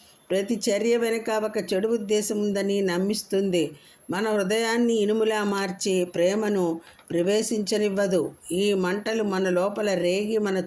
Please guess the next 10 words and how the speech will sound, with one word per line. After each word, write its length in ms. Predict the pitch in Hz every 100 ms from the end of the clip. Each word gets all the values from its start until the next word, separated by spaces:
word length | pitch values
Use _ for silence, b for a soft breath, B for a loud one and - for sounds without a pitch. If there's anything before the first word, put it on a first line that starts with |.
| 175
చుట్టూ 260 | 185 214
ఉన్న 240 | 208 202 190
ప్రపంచాన్ని 840 | 185 175 185 202 196 196 190 185 -
చీకటిమయం 640 | 180 185 190 190 190 185 180
చేస్తాయి. 760 | 175 180 - 180 180 190 180 147 B B B B B - -
మూడు, 280 | 180 214
అసూయ. 520 | 226 185 - 220 220 185 - - - -
ఇది 220 | 180 208
మూడో 320 | 196 185 208 220
అగ్నికణం. 680 | 214 202 214 214 214 202